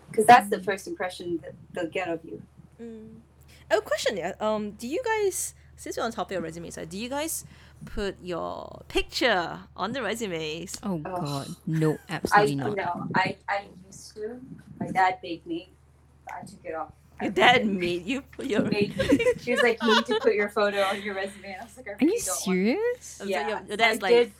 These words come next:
Speaker 3: "Put your, put your picture there. Show, show, show off the
Speaker 2: <laughs>
Speaker 3: face your pa-, your mom and I gave you." <laughs>
Speaker 2: Right.
Speaker 1: It was,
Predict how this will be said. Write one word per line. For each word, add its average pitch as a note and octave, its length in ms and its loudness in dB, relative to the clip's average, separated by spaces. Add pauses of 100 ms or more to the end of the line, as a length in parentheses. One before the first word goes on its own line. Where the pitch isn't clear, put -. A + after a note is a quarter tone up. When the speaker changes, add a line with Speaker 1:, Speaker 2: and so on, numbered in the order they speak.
(140)
Speaker 3:
"Put D#4 120 4
your, C4+ 140 10
put F4 160 4
your C4 120 6
picture A#3+ 240 0
there. G#3 180 6
Show, - 440 4
show, - 340 -2
show D#4 280 4
off C#4+ 160 8
the D#4 140 10
Speaker 2:
<laughs> D4+ 80 10
Speaker 3:
face B3+ 240 2
your G#3+ 60 2
pa-, - 140 -4
your G#3 100 4
mom G#3+ 220 8
and G3 100 6
I G3 120 8
gave F#3+ 300 4
you." F3+ 260 6
<laughs> - 40 -20 (480)
Speaker 2:
Right. A#4+ 840 4
Speaker 1:
It A#3+ 280 2
was, A3+ 220 -2